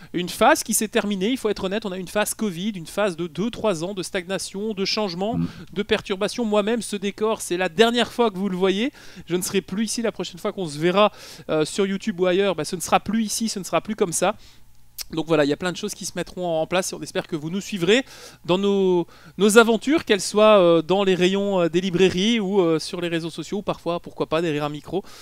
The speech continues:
Speaker 1: En tout cas,
Speaker 2: Mhm.
Speaker 1: merci à vous tous, sincèrement, du fond du cœur, et merci à toi, mon cher Laurent Frédéric.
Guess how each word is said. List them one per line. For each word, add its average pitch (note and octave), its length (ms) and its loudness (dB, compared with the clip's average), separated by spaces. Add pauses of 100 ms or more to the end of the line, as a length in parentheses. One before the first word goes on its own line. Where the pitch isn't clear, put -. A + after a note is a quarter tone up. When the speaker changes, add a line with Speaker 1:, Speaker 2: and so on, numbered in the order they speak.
(320)
Speaker 1:
En C#3+ 80 -8
tout - 100 -20
cas, D#3+ 280 0
Speaker 2:
Mhm. E3+ 120 -4
Speaker 1:
merci F3+ 480 -6
à D3 140 -6
vous C#3 240 -10
tous, - 400 -4
sincèrement, E3+ 560 -4
du D#3 80 -12
fond F3+ 160 -10
du D3+ 100 -14
cœur, F#3+ 320 0
et D#3 60 -10
merci D3+ 300 -8
à C3+ 60 -2
toi, - 360 -2 (100)
mon C3+ 80 -18
cher C#3 160 -10
Laurent C3 160 -8
Frédéric. - 400 -12